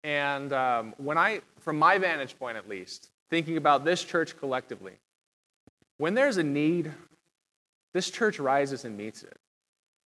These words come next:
Uh, and not just from within the body. I think of our, uh, Rwanda fundraiser that we did a few months ago. Um, I think about when we give alms during Advent or during Lent.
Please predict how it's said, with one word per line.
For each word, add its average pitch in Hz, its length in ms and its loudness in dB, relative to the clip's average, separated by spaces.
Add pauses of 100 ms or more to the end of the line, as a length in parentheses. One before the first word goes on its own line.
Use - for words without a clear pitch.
(300)
Uh, 127 260 0
and 143 120 -4
not 202 220 2
just - 240 -2
from 185 140 -6
within 175 360 -2
the 160 60 -2
body. 131 440 -2 (680)
I 123 160 -4
think 160 240 -4
of 151 120 2
our, 151 340 4
uh, 135 200 -4
Rwanda 147 500 2
fundraiser 143 640 -4 (540)
that 131 100 -8
we 139 80 -4
did 135 180 -2
a 127 40 -4
few 135 200 -6
months 135 280 -8
ago. 110 240 -8 (720)
Um, 107 480 -6 (140)
I 120 60 -10
think 139 220 -6
about 127 400 2
when 135 200 -4
we 135 80 -2
give 131 320 2
alms 127 540 -2
during 123 300 -4
Advent 131 520 -2
or 117 60 -10
during 117 360 -8
Lent. 117 680 -12